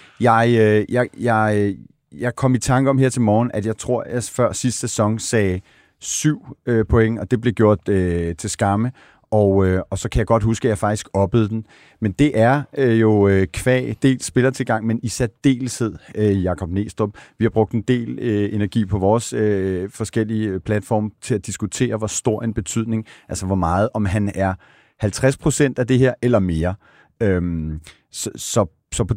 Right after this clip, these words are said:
den måde, nej, øh, var jeg ikke overrasket. Og,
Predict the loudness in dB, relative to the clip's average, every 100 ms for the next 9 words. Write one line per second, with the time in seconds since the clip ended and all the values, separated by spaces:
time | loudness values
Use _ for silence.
0 | 2 2 4 4 4 2 0 -4 -6 0
1 | 2 2 2 0 0 0 2 0 2 2
2 | 2 -2 -4 -6 -8 -20 _ _ -6 -6